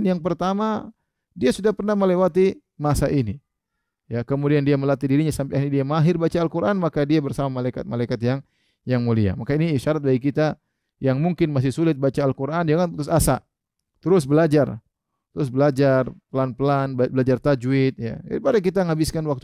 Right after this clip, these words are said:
kita yang tidak bermanfaat, kita panggil guru ngaji atau kita datang ke guru ngaji, belajar tajwid. Karena kalau kita mahir baca Al-Quran, kita lebih semangat untuk baca Al-Quran. Karena Al-Quran dibaca dengan mengalir dari lisan kita.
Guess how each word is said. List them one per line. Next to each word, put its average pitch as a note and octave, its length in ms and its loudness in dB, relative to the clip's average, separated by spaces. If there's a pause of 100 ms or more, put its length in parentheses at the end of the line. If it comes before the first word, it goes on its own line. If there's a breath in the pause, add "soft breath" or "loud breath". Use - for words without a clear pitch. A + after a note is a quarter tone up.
kita C#3+ 160 -6
yang C3 80 -8
tidak C3+ 160 -6
bermanfaat, C3 640 0 (560)
kita C#3+ 160 -4
panggil C3 320 -2
guru B2+ 240 -2
ngaji C3+ 240 0
atau C3 160 -2
kita C3 320 -2
datang C3+ 80 -6
ke B2 160 -4
guru B2+ 240 -4
ngaji, C3+ 400 0 (460)
belajar C3 280 2
tajwid. B2 360 -2
Karena F3 240 0
kalau D#3 240 0
kita A#2+ 400 -2 (640)
mahir E3+ 320 4
baca D#3 240 2
Al-Quran, D3+ 560 -2 (480)
kita F3 160 0
lebih F#3 240 4
semangat G3 320 -2
untuk E3+ 80 -2
baca E3 160 0
Al-Quran. C#3+ 320 -2
Karena F3+ 320 0
Al-Quran F3+ 400 -2
dibaca E3 320 0
dengan D3+ 240 -2
mengalir D3+ 320 2
dari B2+ 160 0
lisan A#2 320 2
kita. A#2 320 -12